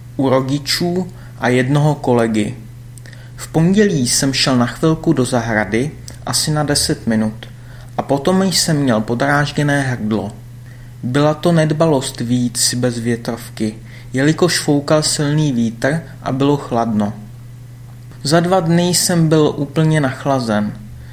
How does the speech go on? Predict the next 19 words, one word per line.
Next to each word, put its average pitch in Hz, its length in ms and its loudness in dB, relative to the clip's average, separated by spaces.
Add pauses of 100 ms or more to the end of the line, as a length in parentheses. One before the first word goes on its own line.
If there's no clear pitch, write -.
(200)
Měl 143 180 2
jsem 151 360 2
kašel 151 640 0
a 135 120 0
rýmu 123 520 2 (840)
a 135 100 -4
byl 131 260 4
jsem 160 360 2
přinucený 160 720 0
brát 139 420 0
antibiotika, 120 1000 -2 (640)
protože 151 420 0
se 165 160 2
to 151 160 0
nezlepšilo. 120 720 -2 (880)
Neměl 147 340 4
jsem 165 340 2
žádnou 135 480 0
horečku, 123 680 -2